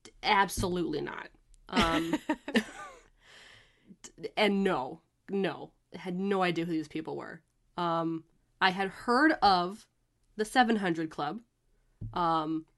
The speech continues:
Speaker 1: and I knew that that had to do, like, it was, like, a religious T V channel. That's all I knew.
Speaker 2: Mm-hmm.
Speaker 1: Um, I might have even come across it accidentally while flipping through channels, like, super late at
Speaker 2: Sure.
Speaker 1: night, 'cause I think it only came on, like, super late at night. Um,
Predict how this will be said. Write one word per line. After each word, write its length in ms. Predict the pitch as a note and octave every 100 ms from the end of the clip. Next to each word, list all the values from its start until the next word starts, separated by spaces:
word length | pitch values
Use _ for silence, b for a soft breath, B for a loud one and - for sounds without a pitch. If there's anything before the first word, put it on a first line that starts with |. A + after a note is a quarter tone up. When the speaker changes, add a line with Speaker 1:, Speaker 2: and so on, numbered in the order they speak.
| _
Speaker 1:
and 100 | F#3+
I 100 | F3
knew 200 | F3 F3 F#3+
that 140 | F#3
that 140 | F3
had 200 | F3+ F#3+ F3+
to 60 |
do, 400 | E3 F#3 F3+ F#3
like, 280 | E3 E3+ E3
it 80 | F3
was, 160 | D#3+
like, 120 | E3 E3
a 60 |
religious 460 | D#3+ D3+ D3+ E3+ -
T 160 | E3+
V 100 | D3+ D3
channel. 220 | D#3 D#3
That's 140 | D#3+ E3
all 160 | D#3+
I 120 | F#3
knew. 280 | F#3+ D3 F#3 - b b b b b G3
Speaker 2:
Mm-hmm. 120 | F3
Speaker 1:
Um, 360 | E3+ E3 E3 F3
I 100 | F#3
might 240 | F3+ E3+
have 80 | F3+
even 180 | F3 F3
come 160 | F#3+
across 400 | F3 - E3 E3
it 120 | G3 -
accidentally 440 | E3+ F3 E3+ F3+
while 120 | E3+
flipping 340 | E3 F3+ F3 E3+
through 140 | F3
channels, 560 | - D#3+ D#3+ E3 - - -
like, 160 | E3
super 320 | - F#3 D#3+
late 160 | D#3+ F3
at 60 | D#3+
Speaker 2:
Sure. 100 | D#3+
Speaker 1:
night, 140 | D#3
'cause 80 | E3+
I 80 | E3
think 180 | F3+
it 80 | F3+ -
only 240 | F3+ F3+
came 220 | F3 D#3+
on, 180 | D#3 D#3
like, 160 | D#3 D#3+
super 260 | E3 D#3+
late 160 | D#3+ D#3+
at 80 | D#3
night. 300 | D3+ D#3+ b b b b b b b -
Um, 460 | F3 F3 D#3+ E3+